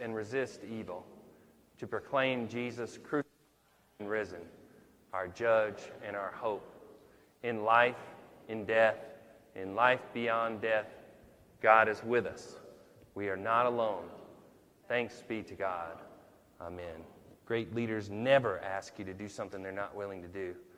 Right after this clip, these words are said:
And God was present with us way before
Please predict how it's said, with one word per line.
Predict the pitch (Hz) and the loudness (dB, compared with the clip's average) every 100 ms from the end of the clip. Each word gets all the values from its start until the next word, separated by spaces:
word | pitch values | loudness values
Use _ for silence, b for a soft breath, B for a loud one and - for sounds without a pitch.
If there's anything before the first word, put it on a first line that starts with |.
| B B B _ | B B B _
And | 95 | -8
God | 104 107 98 | -4 -2 -4
was | 95 | -10
present | - 113 98 | -4 -2 -2
with | 90 92 | -8 -4
us | 98 92 - - - | -4 -6 -14 -20 -12
way | 143 127 | -6 -6
before | 104 98 101 87 | -6 -8 -8 -8